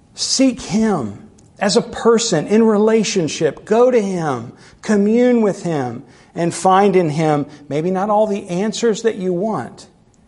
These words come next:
but find in Him your comfort and your hope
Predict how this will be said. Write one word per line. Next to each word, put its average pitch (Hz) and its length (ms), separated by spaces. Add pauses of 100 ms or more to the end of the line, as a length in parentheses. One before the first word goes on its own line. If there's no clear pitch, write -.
(520)
but 170 160
find 180 300
in 170 120
Him 151 240
your 135 120
comfort 165 640 (320)
and 127 140
your 120 100
hope - 440